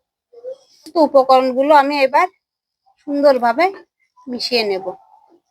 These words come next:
পরিমাণ মতো জল দিয়ে ব্যাটারটা আমি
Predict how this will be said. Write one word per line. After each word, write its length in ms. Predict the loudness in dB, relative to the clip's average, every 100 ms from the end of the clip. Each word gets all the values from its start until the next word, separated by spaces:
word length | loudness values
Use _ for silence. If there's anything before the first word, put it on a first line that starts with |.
| 2
পরিমাণ 400 | 4 4 2 2 2
মতো 180 | 0 -2 -2 2
জল 200 | 2 2 -2
দিয়ে 200 | -2 -2 -6 _ _ -6
ব্যাটারটা 440 | -4 -2 -2 2 0
আমি 160 | 2